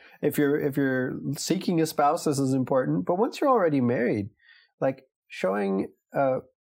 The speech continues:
a woman, um, and knowing how to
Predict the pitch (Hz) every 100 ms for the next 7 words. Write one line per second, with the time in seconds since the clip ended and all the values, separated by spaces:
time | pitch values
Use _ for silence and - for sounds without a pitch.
0 | - 131 127 147 160 143 131 135 - _
1 | 123 117 117 - 123 120 - 131 127 147
2 | 160 147 131 120 104